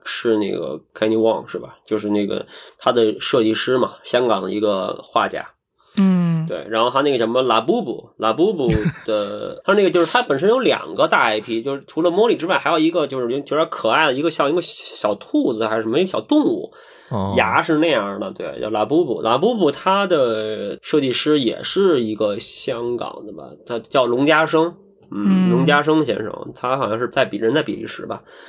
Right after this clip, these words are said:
Speaker 1: 他们最开始就是说泡玛特也是签约了这两个艺术家，
Speaker 3: 嗯。
Speaker 1: 然后给这两个艺术家来，来生产和制作他们的玩具。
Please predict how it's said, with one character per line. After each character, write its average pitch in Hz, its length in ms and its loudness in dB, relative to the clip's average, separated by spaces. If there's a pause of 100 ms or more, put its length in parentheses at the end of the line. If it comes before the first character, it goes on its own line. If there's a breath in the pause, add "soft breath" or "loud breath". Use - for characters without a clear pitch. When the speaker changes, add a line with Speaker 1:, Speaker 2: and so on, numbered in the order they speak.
(240 loud breath)
Speaker 1:
他 - 100 0
们 208 100 0
最 202 120 4
开 202 160 4
始 135 80 2
就 123 120 0
是 120 60 0
说 165 220 2
泡 160 240 0
玛 107 140 0
特 127 40 0
也 101 140 -2
是 123 240 -4
签 170 300 4
约 180 180 4
了 160 80 4
这 139 100 2
两 - 160 -2
个 98 80 -8
艺 113 60 -6
术 - 100 -8
家， 120 260 -2 (160 loud breath)
Speaker 3:
嗯。 107 380 0
Speaker 1:
然 113 80 2
后 127 80 4
给 113 140 4
这 123 80 4
两 101 160 0
个 104 60 -2
艺 120 60 0
术 113 120 -2
家 113 240 4
来， 107 420 0 (380)
来 101 320 -2
生 120 240 0
产 67 260 -4
和 98 220 -4
制 113 200 0
作 107 400 -2 (120)
他 117 200 0
们 110 240 0
的 90 220 -2
玩 95 220 -2
具。 - 280 -2